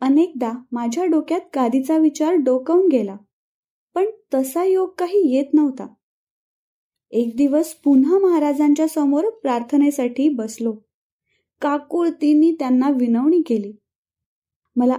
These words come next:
आठवतं त्याप्रमाणे तो मंगळवार असावा. तशी अनेकदा मी संध्याकाळी गादीजवळ गादीविषयी महाराजांना प्रार्थना केली होती.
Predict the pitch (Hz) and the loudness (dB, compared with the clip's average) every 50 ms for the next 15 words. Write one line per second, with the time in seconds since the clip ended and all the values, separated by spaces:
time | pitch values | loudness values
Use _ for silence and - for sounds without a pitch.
0 | 262 - 208 202 202 - - 262 277 269 269 302 294 294 302 302 294 294 294 285 | -2 -4 -6 -6 -6 -4 -2 -2 -2 0 0 -2 -2 0 -2 -2 -2 -2 0 2
1 | 285 294 294 294 294 294 302 294 294 - 330 349 349 277 254 247 240 233 254 277 | 2 2 2 2 2 2 2 0 -2 -2 0 2 2 2 2 0 0 -2 -2 0
2 | 302 302 269 240 240 - 226 208 190 190 190 _ _ _ _ _ _ _ _ _ | 0 0 0 -2 -4 -4 -8 -8 -10 -10 -14 _ _ _ _ _ _ _ _ _
3 | _ _ _ _ _ _ _ - - 285 285 - 403 403 - - 262 269 269 294 | _ _ _ _ _ _ _ -2 -2 -2 -2 0 -2 -4 -2 0 2 2 4 2
4 | 330 330 - 370 370 370 403 403 - - 262 240 240 233 277 302 302 - 330 320 | 2 0 0 0 0 0 0 -2 -2 -2 -2 0 0 0 0 0 0 0 0 0
5 | 339 339 285 269 254 226 214 262 269 254 269 262 262 262 262 262 262 254 233 240 | 0 0 0 0 -2 0 0 0 0 0 0 0 0 0 0 0 -2 -4 -4 -4
6 | 233 220 214 233 320 359 359 339 320 - 294 254 254 277 269 _ _ _ _ - | -4 -2 0 0 0 2 2 0 0 0 -2 -2 -2 -2 -4 _ _ _ _ -8
7 | 233 240 233 233 233 247 254 254 285 285 285 294 339 381 - - 294 262 226 226 | -6 -2 -2 0 0 0 0 0 2 2 4 4 2 0 -2 -6 -4 -4 -4 -4
8 | 226 - 311 320 339 320 - 277 262 247 240 233 226 233 - 208 | -2 0 2 2 2 2 0 0 0 0 0 -2 -4 -8 -10 -16